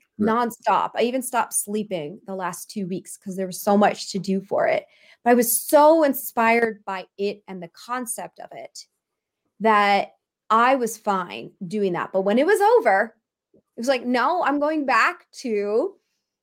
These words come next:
Speaker 2: creating more balance back for myself again."
Speaker 1: Hmm, okay, okay.
Speaker 2: So we st-, we still,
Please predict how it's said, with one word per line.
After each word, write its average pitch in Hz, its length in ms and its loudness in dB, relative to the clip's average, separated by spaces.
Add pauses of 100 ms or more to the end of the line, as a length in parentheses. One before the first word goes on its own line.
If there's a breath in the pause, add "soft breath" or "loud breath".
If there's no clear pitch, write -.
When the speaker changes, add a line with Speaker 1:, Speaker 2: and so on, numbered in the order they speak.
(140)
Speaker 2:
creating 262 400 0
more 240 160 -2
balance 202 480 -6
back 180 300 -10
for 190 160 -14
myself 175 520 -14
again." - 380 -16 (1800)
Speaker 1:
Hmm, 175 360 -4
okay, 120 300 -6 (340)
okay. 107 220 -12 (140)
Speaker 2:
So 247 100 -2
we 254 120 -4
st-, - 360 -14
we 277 100 -2
still, 330 560 -4